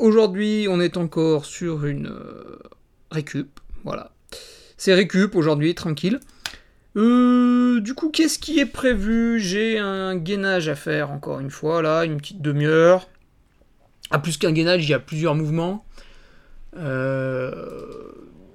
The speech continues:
c'est tout un entretien du, du corps pendant une demi-heure, euh, avec des exos d'équilibre, avec des, des, euh, par exemple des, des fentes en longue série mais sans poids pour, euh,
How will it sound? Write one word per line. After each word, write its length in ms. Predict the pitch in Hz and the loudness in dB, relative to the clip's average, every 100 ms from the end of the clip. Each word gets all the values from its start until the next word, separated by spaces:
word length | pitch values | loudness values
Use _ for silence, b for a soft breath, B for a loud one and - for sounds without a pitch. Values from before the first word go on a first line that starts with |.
| - 226 | -20 -14
c'est 240 | - 170 - | -6 -6 -6
tout 180 | - 180 | -12 -4
un 180 | 185 165 | 0 0
entretien 600 | 160 151 165 147 170 160 | 0 -4 -8 -6 -4 -2
du, 460 | 160 143 135 143 226 120 98 - | -4 -4 -6 -10 -14 -18 -20 -18
du 220 | 185 151 147 | -12 -10 -8
corps 400 | - 170 170 - | 0 2 2 -2
pendant 260 | 151 147 | -6 -4
une 140 | 147 151 | -2 -2
demi-heure, 680 | 151 160 165 170 175 156 | -2 -2 0 0 -2 -4
euh, 320 | 160 - 156 - | -10 -10 -12 -10
avec 320 | 156 147 139 | -4 -4 -4
des 320 | 135 131 120 | -6 -6 -6
exos 340 | 139 131 131 123 | -8 -8 -10 -10
d'équilibre, 580 | 135 - 190 214 180 139 | -10 -4 0 0 0 -2
avec 280 | 139 143 | -2 -4
des, 260 | 135 131 127 _ _ b b b b b b b b b b _ | -4 -8 -10 _ _ b b b b b b b b b b _
des, 320 | 147 143 139 143 | -4 -2 0 -4
euh, 220 | 143 147 | -6 -6
par 180 | 151 156 | 0 0
exemple 300 | 151 175 160 | 2 2 2
des, 180 | 156 | 2
des 240 | 147 147 151 | 0 -2 -4
fentes 380 | - 180 165 160 | -2 -2 -2 -2
en 180 | 147 | 0
longue 260 | 147 180 180 | 2 2 2
série 340 | - 180 185 | 2 2 2
mais 200 | 180 151 | 0 0
sans 240 | 143 175 165 | 0 -2 0
poids 280 | 185 180 180 | 4 4 2
pour, 320 | 156 147 135 | -2 -4 -2
euh, 180 | 135 | -4